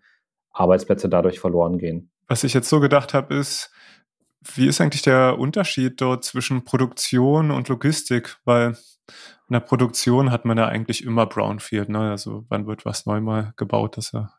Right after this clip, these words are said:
Speaker 2: die absolute Ausnahme. Während in der Logistik ist man ja schon häufiger in der Situation, dass man,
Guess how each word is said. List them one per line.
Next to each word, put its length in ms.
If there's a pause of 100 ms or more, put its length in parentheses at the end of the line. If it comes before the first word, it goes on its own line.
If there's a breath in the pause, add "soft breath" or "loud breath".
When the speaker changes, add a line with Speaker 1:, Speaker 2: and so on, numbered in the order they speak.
(160)
Speaker 2:
die 100
absolute 440
Ausnahme. 460 (460 loud breath)
Während 280
in 100
der 80 (120)
Logistik 580
ist 120
man 100
ja 40
schon 220
häufiger 380
in 100
der 80
Situation, 640
dass 160
man, 260